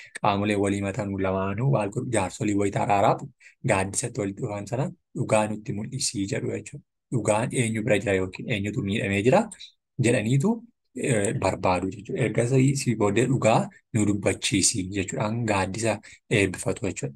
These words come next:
Gaaddisni erga eebbifamee booda dubbiin maal godha? Maanguddoonni kun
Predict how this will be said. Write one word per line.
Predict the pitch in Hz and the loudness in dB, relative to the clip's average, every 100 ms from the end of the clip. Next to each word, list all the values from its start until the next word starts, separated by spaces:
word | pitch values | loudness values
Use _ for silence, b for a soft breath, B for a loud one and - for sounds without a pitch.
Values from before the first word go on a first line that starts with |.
| 165 | -2
Gaaddisni | 110 95 101 127 123 | 0 0 0 0 0
erga | 104 104 | 0 0
eebbifamee | 95 - 101 104 | -2 -4 -4 0
booda | 123 139 | 0 0
dubbiin | 104 98 107 107 104 | 0 0 0 0 0
maal | 104 101 | 0 -2
godha? | 113 - B _ | -4 -8 B _
Maanguddoonni | 101 92 92 95 - 107 113 127 | 0 2 0 -2 0 2 4 4
kun | 127 110 | 2 2